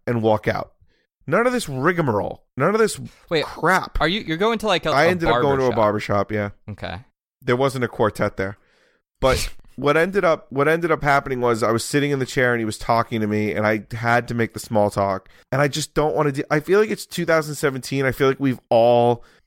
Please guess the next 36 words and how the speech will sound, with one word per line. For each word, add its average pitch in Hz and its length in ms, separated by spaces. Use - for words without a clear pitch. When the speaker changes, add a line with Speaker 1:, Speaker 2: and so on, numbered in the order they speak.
Speaker 1:
kind 127 180
of 117 120
agreed 120 640
that 110 160
it's - 160
just, - 220
like, 117 260
we 117 100
just 143 240
want 143 240
to 120 60
get 123 180
in, 135 180
get 123 120
out 120 300
kind 139 140
of 131 60
a 135 40
thing. 147 380
Like, 117 160
I 135 40
don't 147 160
even 147 140
wanna 135 160
go 135 100
to 127 60
the 107 80
store 135 340
anymore. 139 260
I'll 135 100
just 117 200
order 123 240
stuff 131 260
on 110 120
Amazon. 123 500
Speaker 2:
Yep. 95 280